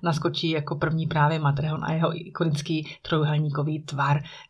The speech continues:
A Matterhorn je údajně nejfotografovanější horou na světě.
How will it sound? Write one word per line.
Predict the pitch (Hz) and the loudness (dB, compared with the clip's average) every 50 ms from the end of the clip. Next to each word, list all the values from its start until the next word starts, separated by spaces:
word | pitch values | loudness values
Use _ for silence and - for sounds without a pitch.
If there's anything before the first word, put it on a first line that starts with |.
| _ _ | _ _
A | - 180 | 2 4
Matterhorn | 170 160 156 170 190 170 185 190 190 190 190 | 4 4 4 4 2 2 4 4 4 4 4
je | 185 180 175 175 165 170 - - | 2 4 4 4 2 2 -2 0
údajně | - 202 196 190 202 190 180 180 180 175 170 175 | 2 2 4 6 6 6 6 4 2 2 4 4
nejfotografovanější | 175 175 175 175 - 180 185 185 180 185 175 180 180 170 170 170 170 165 - - 175 165 | 6 6 4 4 2 2 2 4 6 6 4 4 4 2 2 2 0 -2 -2 0 0 0
horou | 147 143 165 151 151 160 156 | 2 2 2 2 2 2 2
na | 143 143 143 | -2 -2 -4
světě. | - - 165 160 139 - 147 143 | -6 -2 -2 -2 0 0 0 -2